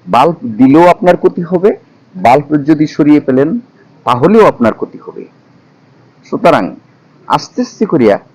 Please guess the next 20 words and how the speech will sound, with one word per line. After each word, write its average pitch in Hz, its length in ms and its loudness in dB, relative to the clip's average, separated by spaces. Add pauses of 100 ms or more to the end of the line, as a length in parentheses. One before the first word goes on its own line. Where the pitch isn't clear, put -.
(140)
বাল্বগুলি 101 500 -2 (280)
কমিয়ে 110 360 2
ফেলুন। 82 280 -8 (800)
ডিম 196 160 4
পাড়া 214 300 2
হাঁসের 143 440 0 (100)
ঘরে 120 280 2 (640)
পর্যাপ্ত 202 440 -2
পরিমাণ 170 400 2 (200)
আলো 139 160 2
থাকলে 139 360 -2 (500)
কি 175 100 -2
হয়, - 320 -10 (300)
ওই 180 120 4 (100)
কারণটুকু 151 420 0 (120)
আপনাদের 110 320 -4 (120)
আসলে 113 320 -4
জানার 101 260 -2
দরকার 95 280 -4
আছে। 107 260 -6